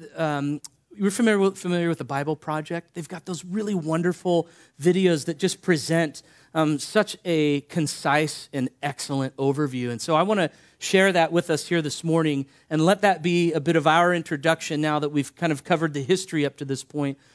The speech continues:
Let there be our introduction to these two books. So, um, let's watch it. It's about six minutes. And do I have it?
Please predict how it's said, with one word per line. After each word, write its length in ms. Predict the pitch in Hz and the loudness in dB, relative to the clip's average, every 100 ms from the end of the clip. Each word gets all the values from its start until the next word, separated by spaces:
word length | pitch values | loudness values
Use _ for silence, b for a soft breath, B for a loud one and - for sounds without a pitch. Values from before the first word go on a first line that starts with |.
| b | b
Let 120 | 156 | -4
there 120 | 151 | -2
be 320 | 147 160 156 147 | 2 2 2 2
our 200 | 151 147 | -2 -2
introduction 560 | 143 139 147 139 147 127 | -2 -2 -2 -2 -4 -6
to 100 | 135 | -6
these 200 | 127 - | -8 -6
two 160 | 143 | -8
books. 340 | 127 143 - - | -2 -2 -2 -6
So, 260 | 139 123 b b b - | -4 -4 b b b -4
um, 240 | 156 147 | 0 2
let's 200 | 185 208 | 0 0
watch 220 | 202 202 | 0 2
it. 40 | 220 | 0
It's 120 | - | 0
about 300 | 185 170 - _ | 0 0 -2 _
six 360 | - - 196 185 | -6 -4 -4 0
minutes. 520 | 190 190 180 - - - | 0 0 -2 -12 -14 -6
And 680 | 156 151 143 139 139 135 123 _ _ _ _ _ | -2 0 0 0 -2 -4 -12 _ _ _ _ _
do 120 | 156 | -10
I 60 | 156 | -6
have 220 | 170 208 | -4 -4
it? 280 | 123 - | -6 -10